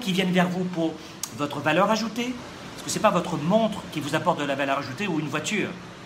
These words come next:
C'est votre intellect, vos connaissances, votre savoir,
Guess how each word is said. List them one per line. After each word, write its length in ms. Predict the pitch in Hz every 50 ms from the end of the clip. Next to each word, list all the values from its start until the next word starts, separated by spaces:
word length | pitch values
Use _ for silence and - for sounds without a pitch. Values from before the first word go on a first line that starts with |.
| - - - - -
C'est 420 | - - - 170 160 156 156 151 - - - - - - -
votre 200 | 139 147 - 175
intellect, 500 | 170 165 156 160 190 180 - - - - - - - - -
vos 60 | - 151
connaissances, 720 | 151 180 165 143 131 - 202 190 165 131 - - - - - - - -
votre 200 | 143 165 160 -
savoir, 380 | - - 160 170 190 175 135 107